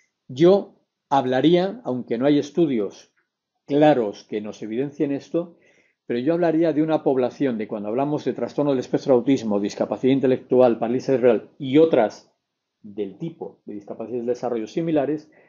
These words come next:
hablaría de un dos, un tres por ciento de la población, no el seis por ciento. Pero es mucho. Si nosotros entendemos que nuestro territorio es el de las discapacidades del desarrollo, entendiendo cada discapacidad del desarrollo como estas que he dicho,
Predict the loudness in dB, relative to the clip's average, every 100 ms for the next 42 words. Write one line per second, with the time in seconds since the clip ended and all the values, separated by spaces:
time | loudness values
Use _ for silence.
0 | _ -6 -2 2 2 2 -2 -2 -4 -6
1 | -8 -10 -10 -12 -10 -12 -12 _ _ _
2 | -6 -4 -4 -8 -12 -20 -20 _ _ _
3 | -6 -2 -2 -4 -12 -12 -16 -16 -20 _
4 | _ _ _ _ _ _ _ -4 -2 -2
5 | -4 -8 -10 _ _ _ _ _ _ _
6 | _ _ _ _ _ _ _ 0 0 2
7 | 2 4 4 4 2 4 4 2 2 -2
8 | -4 -2 0 0 0 0 2 2 2 0
9 | 0 -2 -4 -6 -4 -6 -4 -6 2 2
10 | 4 2 2 0 2 2 2 -2 -8 _
11 | _ _ -10 -4 0 2 0 4 6 6
12 | 6 2 0 -2 0 0 0 0 -2 -2
13 | -2 -8 -10 -6 -4 -2 -2 -4 -10